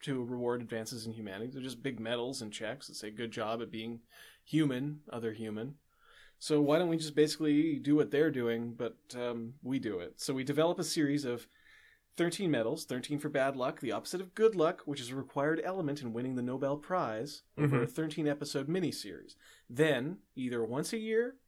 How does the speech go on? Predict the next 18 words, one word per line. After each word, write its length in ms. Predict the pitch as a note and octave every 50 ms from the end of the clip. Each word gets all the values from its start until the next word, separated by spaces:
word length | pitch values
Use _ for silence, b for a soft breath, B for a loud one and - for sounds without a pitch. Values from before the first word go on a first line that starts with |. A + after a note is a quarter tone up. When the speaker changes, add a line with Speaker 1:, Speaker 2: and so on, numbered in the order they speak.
| _ -
Speaker 1:
or 120 | - F#2+
five 300 | - - A#2 A#2 C3+ C#3+
days 220 | D#3+ E3 F3 E3+ F3+
a 40 | F3
week, 380 | F3+ G3+ F3+ C#3+ - - - _ _ _ _ _ _ _ _ -
we 180 | A#2 B2+ B2+
award 400 | B2+ B2 A#2+ B2 C#3+ D3+ D#3 D#3
these 200 | D3+ D3+ C#3+ - C3+
medals 320 | B2+ B2 A#2+ A#2 A#2 -
to 100 | - A#2
whomever 480 | G#2+ A#2+ B2+ B2+ A#2+ G2 A#2+ A#2+ C3 C3
we 120 | B2+ A#2+
find 360 | A2+ - - A2 A2 A2 G#2+ G#2+
deserving. 560 | - G2 F2+ G#2 G#2+ G#2+ G#2 - - - - _ _ _ _ _ _ _ _
They 140 | - A2+ A2+
may 140 | A2+ A2+ A2
be 140 | A2+ A2+ A2+
local, 540 | A2 A#2 C3 C#3 - F3+ F3+ F#3+ F#3+ F#3+